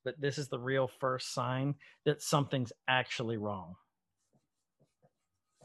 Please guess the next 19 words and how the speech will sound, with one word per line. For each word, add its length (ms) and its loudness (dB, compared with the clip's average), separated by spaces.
And 120 12
to 40 12
me, 200 12
at 100 6
this 180 8
point, 240 8
this 140 6
said 180 10
to 80 4
me, 420 6
she's 320 4
pissed 480 2
at 160 0
him. 100 0
She 180 2
doesn't 360 4
want 260 2
him 220 -6
home. 280 -10